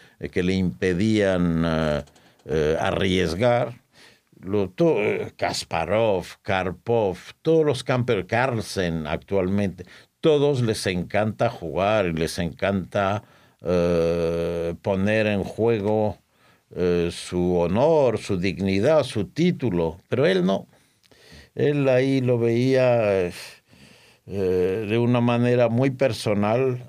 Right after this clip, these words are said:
y paranoica, obviamente, porque, y entonces cuando llegó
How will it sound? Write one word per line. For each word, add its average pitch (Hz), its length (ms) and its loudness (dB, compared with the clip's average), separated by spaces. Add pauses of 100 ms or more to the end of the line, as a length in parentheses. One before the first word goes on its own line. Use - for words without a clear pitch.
y 80 220 -2
paranoica, 87 800 -2
obviamente, 87 760 -2
porque, 71 640 -8 (880)
y 135 160 0
entonces 147 600 0
cuando 120 300 0
llegó 123 560 2